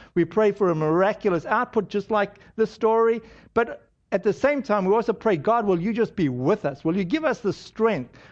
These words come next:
Will you encourage us? Will you fill us with your love, with your peace, with your joy, despite the awful circumstances that I'm in, my family's in, or those around me are in, or our church is in?" There's a sense that God will get us through,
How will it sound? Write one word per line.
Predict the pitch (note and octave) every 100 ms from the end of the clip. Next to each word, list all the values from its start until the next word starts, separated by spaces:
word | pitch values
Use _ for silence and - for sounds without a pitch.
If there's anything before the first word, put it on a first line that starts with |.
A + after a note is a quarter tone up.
| -
Will | G3
you | G#3
encourage | F#3 - A3+ C4 A#3 E3+
us? | C3+
Will | F3+
you | F#3
fill | - - B3+
us | B3+
with | A3 -
your | F#3
love, | E3+ A3 G3 C#3 - -
with | F#3 E3+
your | F3+
peace, | - B3+ B3 D3 - -
with | F#3 F#3+
your | G#3+ F#3
joy, | - A3 A3+ D3+ - -
despite | - G3+ - - A#3+ C4+ C#4+ - _ -
the | G3
awful | - G#3+ B3 A#3+ D#4+
circumstances | G3+ G#3 G3+ G3+ F#3 - F#3+ F#3 F3+
that | F3+
I'm | - F#3+ G#3
in, | G3 G3
my | G3 D#3+
family's | - G3 F#3+ F3+ F#3+
in, | F#3
or | E3+
those | D#3 F#3 E3+
around | D#3+ F#3 F#3+
me | F#3+
are | F3+
in, | G3 F#3
or | F#3 D#3 D#3+
our | D#3+
church | - G3 G3
is | D3+
in?" | C#3+ B2+ - -
There's | F3+ E3+
a |
sense | E3+ G#3+ G#3
that | F#3 C3 -
God | A3 A3 G#3 F#3 C#3+
will | D#3+
get | C#3+ G3+
us | F#3+ F3
through, | - F#3+ D#3